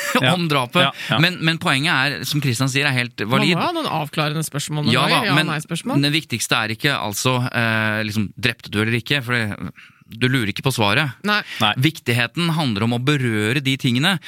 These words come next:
Speaker 2: Mm.
Speaker 1: Du sa at du var i Baneheia, du tok feil og så videre.
Speaker 3: Ja.
Speaker 1: Forklar.
Speaker 3: Ja.
Speaker 1: Så det, så vi
Speaker 3: Ja.
Speaker 1: ga han jo muligheten til, eh, eller muligheten, vi konfronterte han, eller presenterte de tingene som politiet var opptatt av,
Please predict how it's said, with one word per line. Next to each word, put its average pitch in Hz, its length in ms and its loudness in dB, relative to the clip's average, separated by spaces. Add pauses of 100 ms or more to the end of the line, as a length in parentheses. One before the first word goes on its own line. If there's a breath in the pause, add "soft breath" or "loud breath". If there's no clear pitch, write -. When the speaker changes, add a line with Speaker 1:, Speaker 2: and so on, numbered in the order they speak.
Speaker 2:
Mm. 104 160 2
Speaker 1:
Du 147 140 4
sa 110 520 0
at 123 140 -4
du 143 100 0
var 82 320 -6 (160)
i 113 80 0
Baneheia, 92 640 0
du 117 100 -2
tok 113 240 -6
feil 82 560 -4
og - 80 -4
så 95 140 0
videre. 85 240 -4
Speaker 3:
Ja. 196 80 2
Speaker 1:
Forklar. 110 420 0 (240 loud breath)
Speaker 3:
Ja. 208 80 2
Speaker 1:
Så 165 160 4
det, 180 140 2 (260)
så - 160 0
vi 165 140 2
Speaker 3:
Ja. 151 80 -2
Speaker 1:
ga 131 160 2
han 139 100 0
jo 180 80 0
muligheten 131 480 0
til, 123 400 2
eh, 123 300 0
eller 123 400 0
muligheten, 113 560 0 (260 loud breath)
vi 127 120 0
konfronterte 123 1000 -2
han, 156 160 0
eller 107 140 0
presenterte 120 1040 -2 (320 loud breath)
de 113 260 0
tingene 104 320 0
som 120 180 0
politiet 104 540 -2
var 120 160 0
opptatt - 360 -2
av, 220 200 0